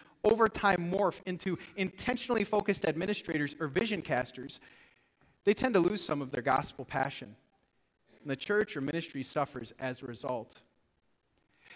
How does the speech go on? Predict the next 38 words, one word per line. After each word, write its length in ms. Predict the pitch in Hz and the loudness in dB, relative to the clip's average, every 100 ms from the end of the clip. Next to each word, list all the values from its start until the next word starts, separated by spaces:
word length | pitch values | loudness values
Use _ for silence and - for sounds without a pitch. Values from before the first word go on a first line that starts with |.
| - - | -2 2
This 120 | - | 4
spoke 240 | - 254 | 6 4
to 100 | - | 2
me 100 | 214 | 4
as 180 | 180 165 | 4 4
we 120 | 185 | 2
were 60 | 170 | 2
thinking 340 | 208 202 - | 0 -4 -2
of 120 | 139 | 0
building 300 | 147 185 175 | 2 2 2
as 140 | 147 135 | 0 -2
a 20 | |
church 320 | - 165 - | -6 -6 0
body, 260 | 147 131 131 | 2 2 0
because 380 | 135 - 170 151 | -6 0 0 0
we 220 | 160 214 | -2 -2
could 240 | 254 240 | 0 -2
just 220 | 233 180 - | 0 -6 -2
focus 340 | 147 151 - | -4 -4 -4
on 160 | 131 131 | -2 -2
numbers. 300 | 131 127 147 | -4 -4 -6
We 80 | |
could 180 | 214 262 | -4 -4
just 160 | 220 - | -4 -4
focus 400 | 175 165 160 - | -4 -2 -2 4
on 160 | 156 143 - - | 4 2 -12 -2
the 60 | 160 | 6
better 220 | 202 214 | 6 6
programming 580 | - 190 170 180 170 175 | 2 -2 4 4 4 0
and 80 | 170 | 0
the 60 | |
better 220 | 170 226 | 4 4
music 340 | 185 175 170 170 | 4 0 -2 -4
and 80 | 170 | -2
the 60 | |
better 180 | 214 226 | 0 0
colors 380 | - 170 165 | 4 4 4
and 80 | 151 | 0